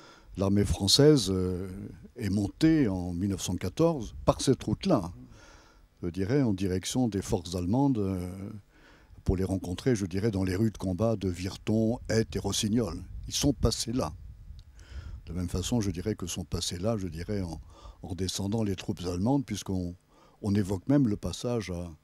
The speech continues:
à Grand Failly de celui qui fut, euh, dans la, je dirais, au cours de la Deuxième Guerre mondiale, un des spécialistes allemands de, des chars, et qui était Rommel. Rommel serait passé, euh,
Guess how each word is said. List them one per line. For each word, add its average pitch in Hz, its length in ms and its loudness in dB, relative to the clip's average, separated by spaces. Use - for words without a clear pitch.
à 95 60 -2
Grand 92 220 0
Failly 98 340 -2
de 104 100 -4
celui 98 380 -2
qui - 100 -12
fut, 98 540 0
euh, 87 40 -6
dans 90 180 -2
la, 85 200 -2
je 87 140 -12
dirais, 87 200 -4
au 92 80 0
cours 95 180 -2
de 82 40 -6
la 92 60 -2
Deuxième 90 360 -2
Guerre 87 160 -2
mondiale, 95 560 0
un 87 80 -6
des 90 140 -2
spécialistes 95 640 -6
allemands 98 460 0
de, 90 260 -10
des 95 120 -4
chars, 117 420 2
et 95 60 -6
qui - 140 -4
était 101 180 2
Rommel. 104 460 6
Rommel 87 420 -2
serait 113 320 0
passé, 104 560 0
euh, 87 80 -6